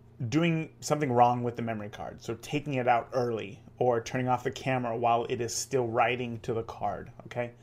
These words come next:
That's what I would assume. Now, these days, cameras have very fast write speeds. Memory cards are much tougher than they used to be. And when p-, used properly together, there should be less than,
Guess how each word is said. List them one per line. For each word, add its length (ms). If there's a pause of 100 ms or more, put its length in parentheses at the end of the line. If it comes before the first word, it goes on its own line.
(480)
That's 180
what 120
I 100
would 120
assume. 380 (1120)
Now, 160
these 300
days, 580 (520)
cameras 640 (160)
have 380
very 380
fast 340
write 240
speeds. 480 (360)
Memory 320
cards 580
are 320
much 380
tougher 500
than 180
they 120
used 300
to 60
be. 360 (580)
And 160
when 160
p-, 120 (360)
used 380
properly 520
together, 680
there 140
should 460
be 380 (480)
less 440
than, 440